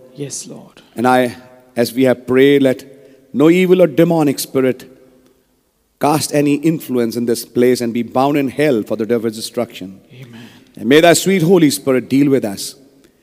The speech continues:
Speaker 2: We put our families under your blood।
Speaker 1: Amen।
Speaker 2: Let no demonic power attack there be cast in hell for the day of his destruction।
Speaker 1: Amen।
Speaker 2: And may the people,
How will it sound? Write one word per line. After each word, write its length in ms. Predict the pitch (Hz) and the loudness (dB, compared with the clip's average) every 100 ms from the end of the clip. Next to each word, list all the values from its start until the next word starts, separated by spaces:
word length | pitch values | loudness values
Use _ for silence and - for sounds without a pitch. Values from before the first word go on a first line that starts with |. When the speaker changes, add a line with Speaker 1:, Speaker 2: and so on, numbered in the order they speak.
| _ - | _ -4
Speaker 2:
We 140 | 131 | 0
put 180 | 127 151 | 2 4
our 140 | 147 131 | 2 0
families 800 | - 147 156 147 143 143 - - - _ _ - | -2 0 2 2 4 2 -2 -12 -20 _ _ 0
under 240 | 147 139 | 2 2
your 200 | 123 123 | 2 0
blood। 420 | 107 117 101 85 - _ - | -2 -4 -6 -14 -20 _ -16
Speaker 1:
Amen। 360 | 147 147 139 127 | -12 -12 -12 -6
Speaker 2:
Let 140 | 113 | -2
no 120 | 127 | 0
demonic 500 | 131 110 156 156 147 | 0 2 2 2 0
power 300 | 147 135 135 131 | 0 2 2 0
attack 380 | 131 135 113 | -2 -2 -2
there 180 | 110 117 | -2 -4
be 220 | 104 110 | -4 -6
cast 400 | 104 - 135 113 | -6 -2 -2 -2
in 120 | 110 104 | -6 -4
hell 300 | 113 104 98 _ _ _ _ | -4 -4 -8 _ _ _ _
for 100 | - | -6
the 120 | 113 | -4
day 80 | 107 | -2
of 120 | 120 | -2
his 140 | 113 107 | -4 -10
destruction। 600 | 107 - 104 - - - _ 147 | -10 -10 -10 -12 -18 -20 _ -18
Speaker 1:
Amen। 320 | 143 131 - - | -16 -16 -20 -16
Speaker 2:
And 160 | - 113 | -6 2
may 140 | 151 165 | 6 6
the 100 | 160 | 4
people, 540 | 170 180 151 131 117 | 0 0 2 2 0